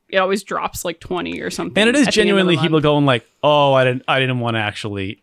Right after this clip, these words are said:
Speaker 2: you know, oh, I
Speaker 1: Or
Speaker 2: wanted
Speaker 1: maybe
Speaker 2: to,
Speaker 1: there was,
Speaker 2: I
Speaker 1: like,
Speaker 2: wanted to quit." And they, you,
Speaker 1: credit
Speaker 2: you
Speaker 1: card issues or something.
Speaker 2: Yeah, we
Speaker 1: I
Speaker 2: do
Speaker 1: don't know.
Speaker 2: see a
Speaker 1: I'm
Speaker 2: handful of people always, you know, they, they, uh, they cancel, um, you know, at the end of the month. That's, you know, it's fine. Um, but then it's always like, "Yeah, we lose a handful," but then we look at the number. It's like, what the number we lost is actually a lot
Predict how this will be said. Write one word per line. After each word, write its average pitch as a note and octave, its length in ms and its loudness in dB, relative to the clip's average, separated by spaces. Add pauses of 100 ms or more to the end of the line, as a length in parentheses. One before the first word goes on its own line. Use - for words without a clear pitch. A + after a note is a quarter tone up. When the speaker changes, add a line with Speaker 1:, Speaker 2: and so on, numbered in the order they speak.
(120)
Speaker 2:
you G#2+ 120 -8
know, F#2+ 180 -10
oh, C3+ 80 -2
I C3 100 4
Speaker 1:
Or B2+ 40 0
Speaker 2:
wanted B3+ 120 0
Speaker 1:
maybe B3 200 -2
Speaker 2:
to, A#3 60 -4
Speaker 1:
there G#3+ 100 0
was, G3+ 180 -4
Speaker 2:
I F#3 80 2
Speaker 1:
like, F3 100 2
Speaker 2:
wanted F3+ 200 2
to F#3 80 0
quit." A2+ 420 -4
And C3+ 100 -2
they, D#3 60 -2
you, G3+ 300 -8
Speaker 1:
credit B3+ 220 2
Speaker 2:
you B3+ 40 -8
Speaker 1:
card A3+ 220 -2
issues E3+ 360 -6
or E3+ 60 -6
something. F#3+ 200 -2
Speaker 2:
Yeah, F3 180 2
we D#3+ 140 2
Speaker 1:
I - 40 -2
Speaker 2:
do A3 60 0
Speaker 1:
don't A3+ 100 2
know. - 40 0
Speaker 2:
see F3+ 300 0
a F3 40 -2
Speaker 1:
I'm D3+ 60 -4
Speaker 2:
handful D#3+ 260 0
of C#3+ 80 -2
people D3 260 0
always, C3 260 -2
you D3+ 120 -4
know, A#2+ 160 -4
they, A#2 180 -2
they, A2+ 240 -4
uh, G#2+ 260 -6
they G#2+ 120 -8
cancel, G#2+ 580 -8
um, F#2+ 400 -12
you C3+ 80 -6
know, A2 60 -8
at G2 80 -14
the A2+ 80 -6
end G#2+ 80 -8
of A2+ 40 -8
the A2+ 60 -6
month. F#2 160 -8 (140)
That's, - 260 -12
you A2+ 80 -10
know, G2+ 160 -12
it's - 160 -14
fine. G#2+ 300 -10 (720)
Um, G#2 440 -4
but - 260 -4
then C3+ 160 2
it's B2 100 -2
always D#3 240 2
like, C3+ 240 2
"Yeah, A#3 140 2
we G3+ 100 4
lose F#3+ 160 0
a D#3+ 60 0
handful," C#3+ 380 -2
but B2 100 -6
then C3 100 0
we C3+ 80 2
look C3+ 160 0
at - 80 -4
the A#2 60 -2
number. A#2+ 260 0
It's G2+ 140 -6
like, G2+ 180 -6
what - 160 -10
the - 60 -6
number G#3+ 240 0
we C#3+ 100 0
lost C#3+ 320 0
is B2 80 -8
actually A#2 280 -6
a - 20 -8
lot A2 240 -6